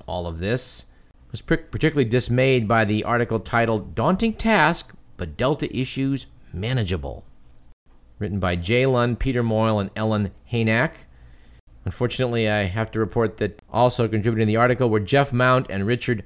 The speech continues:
Howitt, who are with the Center for Watershed Sciences at the University of California, Davis. When I start reading an article with things in it like,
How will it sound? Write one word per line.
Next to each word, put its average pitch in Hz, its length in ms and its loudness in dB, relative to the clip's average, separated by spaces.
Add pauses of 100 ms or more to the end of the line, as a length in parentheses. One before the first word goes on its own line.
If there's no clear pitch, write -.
(100)
Howitt, - 460 0 (360)
who 98 340 0
are 98 120 -2
with 107 280 0
the 101 120 -4
Center 127 320 0
for 117 160 0
Watershed 120 640 2
Sciences 120 640 0
at 123 220 0
the 110 80 -4
University 113 420 0
of 98 80 -6
California, 107 560 0
Davis. 95 720 -4 (580)
When 135 120 4
I - 20 6
start 160 240 4
reading 151 160 4
an 131 80 6
article 127 300 4
with 104 240 2
things 123 260 2
in 117 80 4
it 101 60 -2
like, 101 320 -2